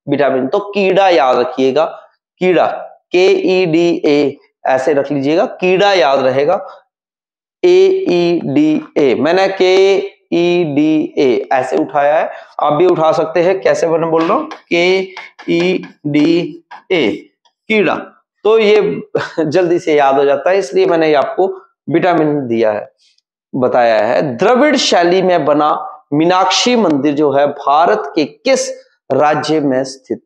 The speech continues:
है? तो द्रविड़ शैली में जो है मीनाक्षी मंदिर जो स्थित है वो है तमिलनाडु में, मदुरै में है ये, जो कि तमिलनाडु में है मीनाक्षी मंदिर।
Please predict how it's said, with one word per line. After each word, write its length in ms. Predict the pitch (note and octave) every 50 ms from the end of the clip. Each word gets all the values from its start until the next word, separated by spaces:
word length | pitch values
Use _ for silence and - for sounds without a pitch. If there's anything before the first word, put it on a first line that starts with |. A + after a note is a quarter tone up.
| _ - -
है? 120 | - _ _ _ _ _ _ _ _ _ -
तो 80 | D#3
द्रविड़ 500 | C#3+ A2+ G#2+ - F#3 G#3 G#3+ B3 B3+ B3
शैली 400 | A#3+ - - G3 E3 D#3 D#3 E3
में 140 | D#3+ D#3+ D#3
जो 120 | D3+ D#3+ C3+
है 120 | D3 D3+
मीनाक्षी 600 | D3 C3+ C3 C3+ D3 D#3 F3+ F3+ - - A#3 A3+
मंदिर 300 | G#3 F3 D3+ C#3 C#3 C3+
जो 220 | B2+ C3+ C#3 C3
स्थित 320 | B2+ - - - C#3 - - -
है 160 | C3 B2+ B2+ - - - - - - C#3
वो 120 | D3 C#3+
है 120 | C3 C#3
तमिलनाडु 640 | C3+ - - E3 F3+ A3 A#3+ A3+ G#3+ G3 F#3 F#3 F#3+ F#3
में, 180 | F3+ F3+ F#3
मदुरै 960 | F#3 E3+ C#3+ C3 C3+ C#3+ C#3 D3+ E3+ F3+ G#3+ G#3+ G#3+ G#3 G#3+ - - G#3+ - - - - _ -
में 140 | D3+ E3+ F3
है 220 | D#3+ E3+ F3+ F#3
ये, 340 | F#3 F3+ G3 A#3+ - - - _ - _ _ _ _ _ -
जो 180 | B2+ A#2 D#3 D3+
कि 140 | D#3+ F#3 D#3+
तमिलनाडु 600 | - - E3 D3+ D3+ D#3 D#3 D3+ C#3 C3 C3+ C3
में 140 | B2 A#2+ A2+
है 120 | A#2 B2
मीनाक्षी 600 | C3 C3 C3 C3+ C3+ D3+ C#3+ - - - E3+ E3
मंदिर। 460 | D#3 D3+ C3+ A#2+ A2+ G#2 G#2 G2+ -